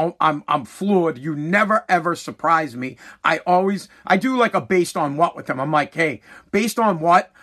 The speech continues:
I've seen from you, you're gonna be a bum." That's how, like, I love my son, but that's how I look at it. I go, "Well, based on your lazy ass, eh, based on your gut at,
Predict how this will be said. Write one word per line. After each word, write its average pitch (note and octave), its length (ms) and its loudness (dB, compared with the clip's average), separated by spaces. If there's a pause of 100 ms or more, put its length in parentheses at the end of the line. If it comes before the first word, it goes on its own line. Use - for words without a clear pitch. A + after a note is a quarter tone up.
(120)
I've D#3+ 220 0
seen F#3+ 320 -2
from G#3 220 2
you, A3 260 2 (160)
you're F3+ 180 2
gonna F#3 180 0
be E3+ 160 -2
a C#3+ 60 0
bum." A2+ 480 0 (180)
That's F#3 220 2
how, F#3 160 0
like, F3 200 0
I F#3 60 6
love G3+ 200 6
my D#3+ 120 -4
son, G3+ 200 0
but C3+ 120 -6
that's F3 200 0
how E3 60 0
I D3 40 2
look F#3 200 -2
at F3 80 2
it. D3+ 40 0
I C#3+ 40 -2
go, D3 100 -6
"Well, D3+ 320 0 (240)
based G3+ 320 2
on F#3 320 2 (140)
your E3 140 2
lazy D#3+ 460 -2
ass, E3+ 360 2
eh, F3+ 180 0
based F3+ 320 -2
on G3 100 -2
your D3 140 -4
gut B2 440 0 (500)
at, D3 200 -2